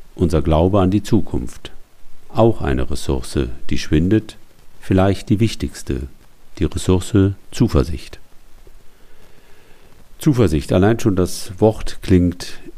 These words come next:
im zu Ende gehenden Jahr zweitausendzweiundzwanzig merkwürdig aus der Zeit gefallen. Seines Sinnes beraubt, zu einer bloßen Floskel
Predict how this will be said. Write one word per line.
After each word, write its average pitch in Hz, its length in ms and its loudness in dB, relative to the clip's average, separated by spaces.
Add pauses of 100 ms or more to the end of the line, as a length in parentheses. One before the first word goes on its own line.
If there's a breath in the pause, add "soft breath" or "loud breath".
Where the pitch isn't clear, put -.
im 87 180 -4
zu - 120 -4
Ende 90 220 2
gehenden 80 360 2
Jahr 78 340 0
zweitausendzweiundzwanzig 73 1400 -2 (460)
merkwürdig 76 580 0 (240)
aus - 220 -4
der 85 120 0
Zeit 65 300 -2
gefallen. 67 480 -10 (640 loud breath)
Seines 85 360 2
Sinnes 110 320 2
beraubt, 82 680 2 (100)
zu - 100 -8
einer 82 180 4
bloßen 82 520 4
Floskel 71 640 0